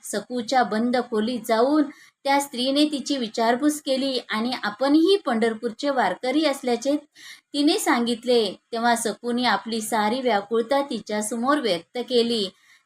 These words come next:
त्या स्त्रीने तिला सांगितले की,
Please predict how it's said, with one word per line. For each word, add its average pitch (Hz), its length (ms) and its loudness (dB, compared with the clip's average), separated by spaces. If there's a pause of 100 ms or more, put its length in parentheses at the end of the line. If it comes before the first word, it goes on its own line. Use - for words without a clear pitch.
(120)
त्या 339 240 2
स्त्रीने 311 460 4
तिला 262 400 2
सांगितले 226 560 -2
की, 247 380 0